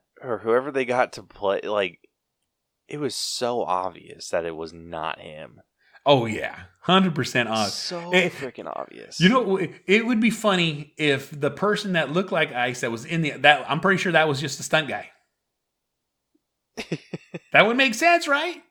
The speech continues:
Speaker 1: That, dude, that would make sense. That would make a ton of sense. That, like, that still trips me up. It's just,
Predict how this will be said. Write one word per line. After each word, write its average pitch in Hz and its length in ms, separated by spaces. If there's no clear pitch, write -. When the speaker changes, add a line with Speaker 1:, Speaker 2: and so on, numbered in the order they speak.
Speaker 1:
That, - 140
dude, 101 180
that 92 100
would 98 80
make 101 160
sense. 101 520
That 95 220
would 101 120
make 98 260
a 90 120
ton 92 420
of 85 80
sense. 78 500
That, 165 400
like, - 260
that 220 180
still - 400
trips - 400
me 123 180
up. - 260
It's 135 380
just, - 300